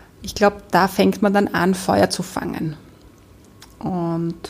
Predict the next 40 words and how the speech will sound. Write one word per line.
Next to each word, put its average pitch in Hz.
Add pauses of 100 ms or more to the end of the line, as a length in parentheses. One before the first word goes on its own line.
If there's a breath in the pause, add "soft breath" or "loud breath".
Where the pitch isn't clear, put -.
(1600 loud breath)
ich 185
bin 190
vom 196
Ursprung 202
her 208
Lehrerin 202
und 226
ich 214
hab 202
bemerkt, 190
das -
ist -
ja 202
bei 196
den 190
Kindern 208
genauso 180
und 240
bei 202
den 190
Erwachsenen 185
natürlich 220
dann -
auch -
so. - (640 loud breath)
Ähm, 190
wenn 190
du 208 (320 loud breath)
mit 240
den 202
Kindern 214
so 214
arbeitest, 214
dass 202
sie -
selber 196
fühlen 240 (720 loud breath)
und 202
selber 196
erleben, 196